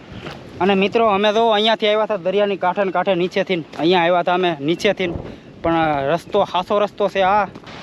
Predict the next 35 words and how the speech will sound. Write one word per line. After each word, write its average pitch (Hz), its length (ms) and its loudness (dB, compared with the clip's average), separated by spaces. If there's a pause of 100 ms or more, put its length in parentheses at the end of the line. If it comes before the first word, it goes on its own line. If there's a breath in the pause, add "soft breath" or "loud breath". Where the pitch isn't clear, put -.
(120)
અને 208 140 4
મિત્રો, 240 360 2
તમારે 233 320 0
અહીંયા 233 220 2
આવવું 233 180 0
હોય 247 140 2
તો 233 140 0
ગાડી 196 340 2
through 226 360 0
અહીંયા 226 200 2
વહી 214 140 2
આવે 240 220 4
છે. 220 200 2
અને 185 320 2
જુઓ, 220 200 6
અહીંયા 214 240 6
જ 185 40 4
વીજળી 202 360 6
પડી 202 220 6
હતી, 202 260 4 (140)
આ 160 80 0
રીતનું 202 320 6
થઈ 196 180 4
ગયું 190 200 4
જુઓ. 190 280 4 (380 loud breath)
અને 196 140 8
હવે 196 180 6
તમને 226 220 6
અંદર 220 300 6
લઈ 220 200 6
જવાના 226 380 4
છે, 208 220 4 (460)
તો 190 80 6
વીડિયોમાં 214 400 6
રહેજો. 220 360 6